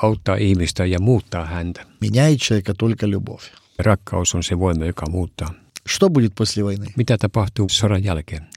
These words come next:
Speaker 2: Как восстановить народы?
Speaker 1: Miten voidaan palauttaa kansan normaalitilaan?
Speaker 2: Смогут ли когда-то украинцы простить Россию?
Speaker 1: Voivatko ukrainalaiset koskaan antaa anteeksi venäläisille?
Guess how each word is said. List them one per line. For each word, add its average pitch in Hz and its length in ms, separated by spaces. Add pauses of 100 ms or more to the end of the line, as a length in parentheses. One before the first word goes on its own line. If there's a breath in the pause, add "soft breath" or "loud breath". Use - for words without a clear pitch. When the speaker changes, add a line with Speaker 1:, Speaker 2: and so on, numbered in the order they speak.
(200)
Speaker 2:
Как 180 160
восстановить 123 800
народы? 110 440
Speaker 1:
Miten 120 320
voidaan 98 360 (180)
palauttaa 95 520
kansan 87 540 (360 loud breath)
normaalitilaan? 90 840 (120)
Speaker 2:
Смогут 180 420
ли 156 60
когда-то 131 440
украинцы 127 500
простить 113 480
Россию? 107 420 (160)
Speaker 1:
Voivatko 110 640
ukrainalaiset 92 880
koskaan 82 560 (360 loud breath)
antaa 92 460
anteeksi 85 480
venäläisille? 80 720